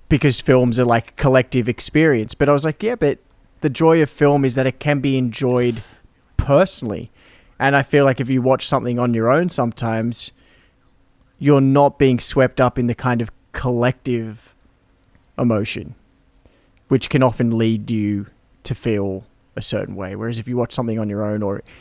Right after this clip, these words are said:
in the privacy of your home at, in, on a screen,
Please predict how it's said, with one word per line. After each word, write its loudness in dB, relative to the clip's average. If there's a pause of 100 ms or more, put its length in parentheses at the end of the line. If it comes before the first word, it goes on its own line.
in -2
the -2
privacy -6 (880)
of -8
your -2
home -2
at, -6
in, -6
on -8
a -10
screen, -6